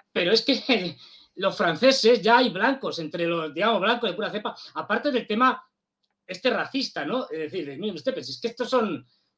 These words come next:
no, es que, es que no es por tema del color de la piel, es por la cultura". Ah, ustedes han sido tan inútiles, ustedes que van defendiendo la superioridad cultural de Occidente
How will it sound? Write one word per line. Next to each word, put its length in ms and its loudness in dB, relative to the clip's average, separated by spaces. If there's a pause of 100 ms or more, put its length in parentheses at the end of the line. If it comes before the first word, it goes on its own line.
(100)
no, 280 2
es 140 -2
que, 240 -2
es 140 -2
que 100 2
no 120 4
es 80 -2
por 260 2 (220)
tema 180 2
del 120 0
color 160 2
de 60 2
la 140 0
piel, 140 4
es 40 -8
por 120 2
la 120 2
cultura". 540 -2 (320)
Ah, 280 6
ustedes 360 0
han 100 0
sido 220 0
tan 140 0
inútiles, 640 -4 (220)
ustedes 360 0
que 100 0
van 240 2
defendiendo 920 0 (200)
la 240 -2
superioridad 840 0 (340)
cultural 640 0
de 60 -2
Occidente 800 -2